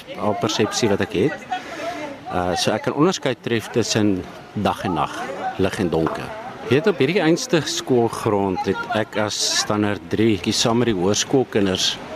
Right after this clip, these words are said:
krieket gespeel. Toe was daar nog nie blinde krieket gewees nie. So wat ons gedoen het, ons het enige ronde bal waarop ons ha-, ons hande kon lê, gevat. Dit was 'n sokkerbal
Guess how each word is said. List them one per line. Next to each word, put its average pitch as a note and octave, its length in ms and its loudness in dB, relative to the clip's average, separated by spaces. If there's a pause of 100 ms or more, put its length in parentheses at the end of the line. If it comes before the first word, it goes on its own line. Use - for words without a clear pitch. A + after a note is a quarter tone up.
(220)
krieket C3 400 0
gespeel. F2+ 400 0 (100)
Toe D#3 140 4
was F3+ 180 2
daar D#3+ 140 2
nog - 160 -2
nie A3+ 100 4
blinde F#2+ 240 2
krieket - 460 0
gewees D#2+ 420 0
nie. D#2 140 2
So G2+ 180 2
wat C3 240 0
ons D3+ 160 2
gedoen G#2 300 4
het, G2 100 0
ons D3 220 2
het D3 100 0
enige E3 440 2 (500)
ronde B2 300 4 (100)
bal G2 240 2
waarop G2+ 400 0
ons G2+ 180 2
ha-, - 120 -2 (100)
ons G#2 180 2
hande F#2 320 4
kon A#2 220 2
lê, F2 240 0
gevat. - 500 -2
Dit G2+ 140 0
was A2+ 140 2
'n G#2+ 100 2
sokkerbal B2+ 840 2